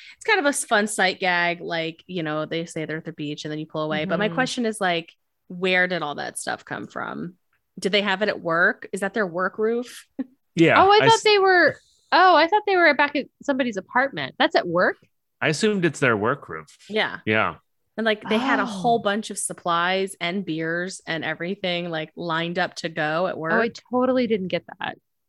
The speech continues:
Speaker 2: I thought they were at
Speaker 3: This
Speaker 2: one of their
Speaker 3: is
Speaker 2: apartments.
Speaker 3: As I said, this is, like, driven a career of trying to get on roofs of work.
Speaker 1: Right.
Speaker 3: Um,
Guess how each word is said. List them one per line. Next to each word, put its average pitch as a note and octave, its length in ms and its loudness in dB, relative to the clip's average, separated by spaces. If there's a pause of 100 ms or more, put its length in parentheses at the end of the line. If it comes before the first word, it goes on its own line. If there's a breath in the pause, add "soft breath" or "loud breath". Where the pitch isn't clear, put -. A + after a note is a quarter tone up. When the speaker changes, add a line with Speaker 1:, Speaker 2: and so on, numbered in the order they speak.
(120)
Speaker 2:
I F#3 80 -6
thought G#3 160 0
they F#3+ 100 0
were F3 80 2
at D#3+ 40 4
Speaker 3:
This D3 80 6
Speaker 2:
one D#3+ 140 -2
of F#3 60 0
their D3 120 0
Speaker 3:
is D3+ 40 -4
Speaker 2:
apartments. - 580 -10 (300)
Speaker 3:
As C3+ 120 -2
I - 40 2
said, D3+ 300 0
this A#2 180 0
is, A#2+ 260 -4
like, A2+ 260 -2
driven C3 680 0 (240)
a G#2 420 -2
career G#2+ 880 0
of F2+ 520 -4 (420)
trying A2+ 260 0
to B2+ 60 0
get B2+ 160 4
on B2 220 0
roofs A#2+ 320 0
of A2+ 140 -6
work. F#2 420 -4 (320)
Speaker 1:
Right. G2 280 2
Speaker 3:
Um, F#2 320 -4